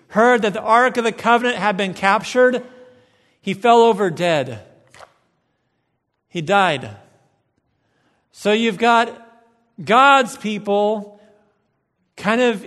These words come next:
in complete confusion. "God, what is going on here? How is it that you, did, did you just leave us?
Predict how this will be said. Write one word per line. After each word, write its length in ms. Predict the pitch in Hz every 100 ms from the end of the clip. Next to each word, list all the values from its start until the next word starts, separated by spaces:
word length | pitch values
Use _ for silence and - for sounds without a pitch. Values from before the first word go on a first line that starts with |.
| -
in 600 | 214 214 214 196 185 208 - _ _ _
complete 840 | - 214 208 - 180 254 285 285 - _ _
confusion. 1040 | 220 233 - 233 240 233 175 185 165 143 135 _ _ _ _ _ _ _ _ -
"God, 440 | 190 233 220 190 170 160
what 340 | 185 285 - -
is 280 | 247 185
going 580 | 165 - 294 277 240 202
on 500 | 220 - 294 311 294
here? 640 | 214 208 185 151 120 104 - _ _ _ _ _ _ _ _ _ _ _
How 420 | - 247 302 285
is 340 | 269 302 208
it 340 | 208 185 - - _ _ _ _ _ _ _ _ _ _ _ _ _ _ _ _ _ _ _ _ _
that 200 | 226 240
you, 320 | 233 240 240 -
did, 340 | - 247 240 -
did 140 | 220
you 120 | 247
just 220 | 269 269 -
leave 460 | 170 185 269 285
us? 460 | 311 311 - -